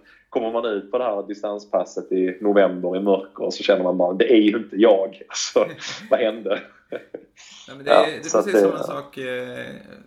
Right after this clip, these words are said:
Speaker 2: det är intressant att du nämner just det här, för jag pratade med en kompis om det här, att, som ska börja springa. Eh, och,
Speaker 1: Mm.
Speaker 2: eh, som tänker då att han ska springa fyrtiofem minuter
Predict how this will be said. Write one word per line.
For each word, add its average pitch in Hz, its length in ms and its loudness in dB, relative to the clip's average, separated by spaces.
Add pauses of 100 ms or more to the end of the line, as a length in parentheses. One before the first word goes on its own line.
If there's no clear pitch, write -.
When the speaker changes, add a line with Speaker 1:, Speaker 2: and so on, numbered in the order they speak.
(260)
Speaker 2:
det 147 120 -14
är 147 40 -10
intressant 165 400 -14
att 175 100 -18
du 170 60 -14
nämner 147 340 -10
just 139 140 -16
det 120 60 -10
här, 120 100 -10
för 127 140 -12
jag 135 100 -10
pratade 143 220 -14
med 131 120 -12
en 127 120 -18
kompis 123 380 -16
om 151 120 -14
det 127 60 -14
här, 117 140 -12
att, - 300 -20
som 135 140 -14
ska - 140 -14
börja 120 200 -8
springa. 113 300 -14 (540)
Eh, 123 380 -12
och, 123 100 -12
Speaker 1:
Mm. 123 240 -2
Speaker 2:
eh, 120 60 -10 (420)
som 143 140 -14
tänker 131 280 -10
då 123 120 -6
att 117 180 -10 (160)
han 131 140 -12
ska 131 140 -20
springa 120 500 -12 (300)
fyrtiofem 135 460 -14
minuter 120 580 -14